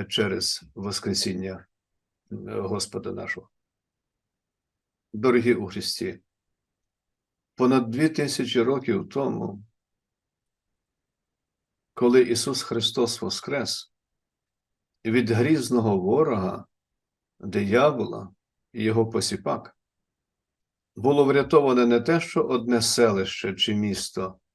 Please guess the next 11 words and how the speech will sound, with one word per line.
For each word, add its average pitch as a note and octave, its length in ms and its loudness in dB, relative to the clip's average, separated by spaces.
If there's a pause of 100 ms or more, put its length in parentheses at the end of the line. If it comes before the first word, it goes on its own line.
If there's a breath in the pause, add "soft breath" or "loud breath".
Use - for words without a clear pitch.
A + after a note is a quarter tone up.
(640)
а A2 160 2
цілий B2+ 400 0
світ. - 600 -4 (1400)
Тоді C3 300 6
відбулася C#3+ 640 4
велика C3 440 2
битва, A2+ 440 0
яку A#2 540 2 (180)
виграв C3 720 4
Син G2+ 380 2
Божий, F2+ 560 -4